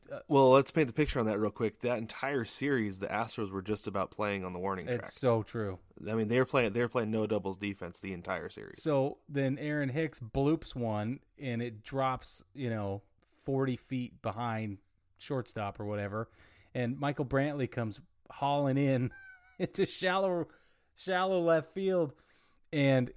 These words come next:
Speaker 1: makes the catch from his stomach, right, diving, and then gets up and throws Aaron Judge out on his way back to tag at first <laughs> base.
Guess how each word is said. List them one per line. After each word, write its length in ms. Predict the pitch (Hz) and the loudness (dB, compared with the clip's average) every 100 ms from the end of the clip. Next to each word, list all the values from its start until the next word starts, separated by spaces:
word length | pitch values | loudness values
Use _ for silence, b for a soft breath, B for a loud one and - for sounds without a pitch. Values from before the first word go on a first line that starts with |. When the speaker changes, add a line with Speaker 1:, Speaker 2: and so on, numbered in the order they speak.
| - | -14
Speaker 1:
makes 460 | 143 139 165 208 135 | -8 2 2 2 0
the 160 | 123 117 | -2 -2
catch 640 | - - 202 160 - - - _ _ - | -6 0 2 2 -2 -10 -12 _ _ -6
from 240 | 175 185 151 | -2 2 2
his 180 | 131 | 2
stomach, 720 | - - - 190 175 120 117 123 | 0 -6 0 2 4 2 0 0
right, 340 | 131 147 107 | 0 0 -4
diving, 640 | 135 143 170 123 107 101 - b b b b | -4 0 0 0 -2 -4 -8 b b b b
and 180 | 143 147 | 2 4
then 200 | 139 120 | 2 2
gets 320 | 151 170 - | 2 2 2
up 280 | 170 139 - 147 | 4 4 2 -2
and 180 | 127 | -4
throws 640 | - - 131 139 151 143 - - - | -4 -4 2 4 4 2 -4 -18 -6
Aaron 320 | 139 135 135 | -2 2 0
Judge 320 | 123 123 117 | 4 2 4
out 300 | 127 113 117 - | 0 0 0 0
on 180 | 120 | 0
his 180 | 107 107 | 0 0
way 180 | 120 113 | 4 4
back 420 | 110 110 107 - | 4 0 0 -4
to 100 | - | -12
tag 300 | 113 117 104 104 | -2 0 0 -2
at 120 | - | -2
first 280 | 113 104 - | -2 -2 -2
<laughs> 120 | - | -2
base. 380 | 123 160 - | 0 -2 -6